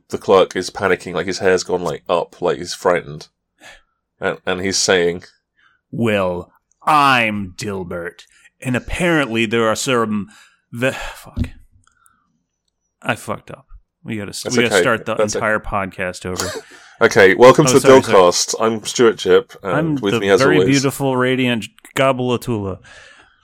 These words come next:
Speaker 2: <laughs> No, anyway,
Speaker 1: <laughs>
Speaker 2: uh, Dilbert, uh, fuck.
Speaker 1: Get over, get over yourself, Gob. Jesus.
Speaker 2: Sorry.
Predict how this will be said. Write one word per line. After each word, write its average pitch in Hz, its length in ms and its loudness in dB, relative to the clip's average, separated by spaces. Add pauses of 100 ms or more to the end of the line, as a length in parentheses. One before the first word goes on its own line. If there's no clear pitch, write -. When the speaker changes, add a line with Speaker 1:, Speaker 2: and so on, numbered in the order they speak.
(280)
Speaker 2:
<laughs> - 480 -10 (420)
No, 120 140 -2
anyway, 107 380 0
Speaker 1:
<laughs> - 20 -6
Speaker 2:
uh, 104 360 -2
Dilbert, 127 440 0 (220)
uh, - 140 -6
fuck. - 320 -8
Speaker 1:
Get 202 140 6
over, 135 300 8
get 190 220 6
over 147 200 12
yourself, 98 400 2
Gob. - 280 -2
Jesus. 110 600 -4 (440)
Speaker 2:
Sorry. - 560 -14